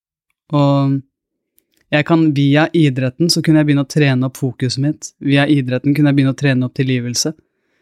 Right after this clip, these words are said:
Via idretten så kunne jeg begynne å trene opp alle de tingene som jeg drømmer om å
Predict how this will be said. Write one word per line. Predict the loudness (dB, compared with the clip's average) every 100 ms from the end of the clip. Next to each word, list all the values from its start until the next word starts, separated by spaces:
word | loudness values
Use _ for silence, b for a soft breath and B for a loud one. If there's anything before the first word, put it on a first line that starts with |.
| _ -4
Via | 0 2
idretten | 2 0 -2 0 -2
så | 0
kunne | 0 0
jeg | 0
begynne | 0 -2
å | -2
trene | 0 0 0 0
opp | -2 -6 _
alle | -4 -2 0
de | -2
tingene | -2 -2 -2 -2
som | -2
jeg | 0
drømmer | 0 0 -2 -2
om | -2 -2
å | -2